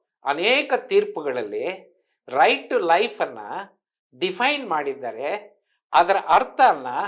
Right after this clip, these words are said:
ವಿಸ್ತರಿಸಿದ್ದಾರೆ, ಎಕ್ಸ್ಪ್ಯಾಂಡ್ ಮಾಡಿದ್ದಾರೆ. "Right to life means not an animal existence" ಅಂತಕ್ಕಂಥ ಮಾತು ಹೇಳಿದ್ದಾರೆ. ಹಾಗಾಗಿ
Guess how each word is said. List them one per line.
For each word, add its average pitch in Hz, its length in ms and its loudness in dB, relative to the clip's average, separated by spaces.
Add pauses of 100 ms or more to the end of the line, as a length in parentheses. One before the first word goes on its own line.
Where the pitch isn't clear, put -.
(380)
ವಿಸ್ತರಿಸಿದ್ದಾರೆ, 156 1300 -4 (140)
ಎಕ್ಸ್ಪ್ಯಾಂಡ್ 226 640 -4
ಮಾಡಿದ್ದಾರೆ. - 560 -20 (920)
"Right 220 440 4
to 208 160 0
life 233 440 2 (540)
means 220 380 0 (460)
not 233 340 4
an 196 180 -2
animal 247 400 2
existence" 240 960 -4 (920)
ಅಂತಕ್ಕಂಥ 151 540 -2
ಮಾತು 123 360 -4
ಹೇಳಿದ್ದಾರೆ. - 500 -20 (560)
ಹಾಗಾಗಿ 196 720 0